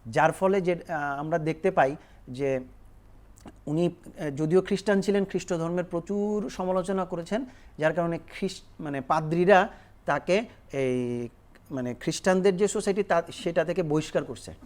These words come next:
তো এরপরে ওইটার ঘোষণা আসার পরে উনি বলছেন যে, "যারা,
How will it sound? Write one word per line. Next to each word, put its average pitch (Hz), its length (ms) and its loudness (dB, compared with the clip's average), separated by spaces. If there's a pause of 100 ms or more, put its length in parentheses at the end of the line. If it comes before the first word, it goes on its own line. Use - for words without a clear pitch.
(260)
তো 160 60 -2
এরপরে 196 380 2 (280)
ওইটার 160 380 0
ঘোষণা 175 380 0
আসার 180 220 0
পরে 185 140 -2
উনি 180 180 0
বলছেন 185 340 -2
যে, 185 120 -2
"যারা, 156 400 -2